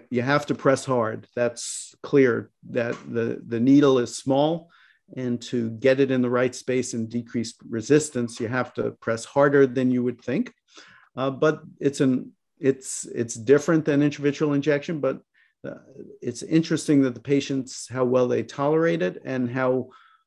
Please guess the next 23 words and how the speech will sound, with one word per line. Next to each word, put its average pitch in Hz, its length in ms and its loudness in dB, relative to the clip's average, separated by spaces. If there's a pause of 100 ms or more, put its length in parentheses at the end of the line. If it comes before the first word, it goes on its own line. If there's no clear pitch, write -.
(140)
well, 143 320 6
once 139 320 0
you're 139 100 0
pressing 139 420 -2
hard 147 260 2
enough, 127 320 -4
that 123 160 -10
the 127 80 -4
resistance 123 760 0
lessens 135 580 0
and 117 180 -2
you 113 80 -4
get 123 260 0
the 120 80 -8
drug 123 520 0
in 123 180 -2
the 120 80 -2
space. - 520 -8 (380)
It's 120 260 -6
monitored 139 500 4
by 131 140 0
thermal 151 480 0
i-, 156 160 -2